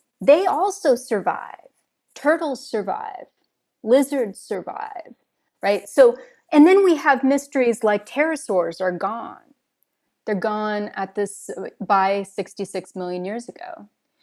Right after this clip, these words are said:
And they share a lot of problems with our murder mystery, our survivor mystery in birds, because they tend to not fossilize,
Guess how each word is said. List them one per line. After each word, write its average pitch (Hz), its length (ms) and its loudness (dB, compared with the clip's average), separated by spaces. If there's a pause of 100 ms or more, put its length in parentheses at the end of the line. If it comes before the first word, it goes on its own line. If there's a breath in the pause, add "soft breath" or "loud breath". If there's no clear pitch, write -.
(140)
And 254 160 2
they 392 160 2
share 330 480 0
a 233 100 -2
lot 233 320 -6
of 247 140 -6
problems 214 800 -6 (300)
with 233 440 4
our 190 320 2
murder 196 320 -2
mystery, 190 540 -4
our 180 120 2
survivor 180 640 -2
mystery 175 580 -6
in 170 140 -6
birds, 233 560 -6
because 269 480 -2
they 214 140 0
tend 214 640 -8
to - 120 -14
not 190 360 -8 (100)
fossilize, 185 760 -4